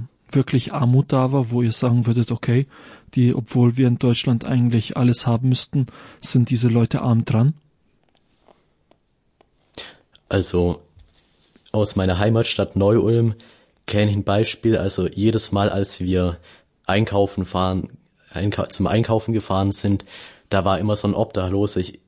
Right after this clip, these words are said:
Speaker 2: meine, dass er Kriegsveteran hat, aber der hat halt keine Beine und, ähm, der war da immer, also, und niemand hat sich irgendwie um den interessiert oder so etwas, was mit dem passiert ist. Und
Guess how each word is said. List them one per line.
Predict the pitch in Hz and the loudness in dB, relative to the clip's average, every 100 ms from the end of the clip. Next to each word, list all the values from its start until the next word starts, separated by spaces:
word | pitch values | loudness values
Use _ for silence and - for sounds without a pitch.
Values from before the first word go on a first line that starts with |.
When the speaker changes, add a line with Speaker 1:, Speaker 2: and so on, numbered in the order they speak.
| - | -8
Speaker 2:
meine, | 92 95 98 | -2 0 0
dass | 95 - | -2 -2
er | |
Kriegsveteran | 92 110 107 - 92 87 87 90 | -4 -4 -4 -4 -4 -2 -2 0
hat, | 95 - | -4 -4
aber | 85 90 | -6 -4
der | 87 | -2
hat | 95 | -2
halt | 92 90 - - _ | -2 -6 -10 -20 _
keine | - 98 - | -2 0 0
Beine | 87 98 113 117 | 0 0 0 0
und, | 90 98 - - - _ - | -2 -4 -6 -20 -20 _ -4
ähm, | 92 90 90 - | 0 2 0 0
der | 101 | 0
war | 98 98 | 2 2
da | 90 | -2
immer, | 80 85 82 | -2 -4 -2
also, | 80 85 90 82 - - - _ _ _ _ | -4 -4 -4 -6 -10 -20 -20 _ _ _ _
und | 117 110 107 | 0 0 2
niemand | 131 135 120 | 4 4 4
hat | 117 - | 0 -2
sich | 107 | -4
irgendwie | 101 113 101 104 | -2 -2 -2 -2
um | 104 | 0
den | 110 107 | 0 0
interessiert | 107 - 107 - 127 123 - | 0 -2 -4 -2 2 2 0
oder | 107 107 | -2 -4
so | - 127 | -4 -4
etwas, | 107 107 104 - - | -2 -2 -2 -4 -8
was | 87 92 | -6 -4
mit | 101 | -2
dem | 98 98 | 0 -2
passiert | 98 - 113 | -4 -2 -2
ist. | 107 - | -2 -2
Und | 104 95 | -2 -2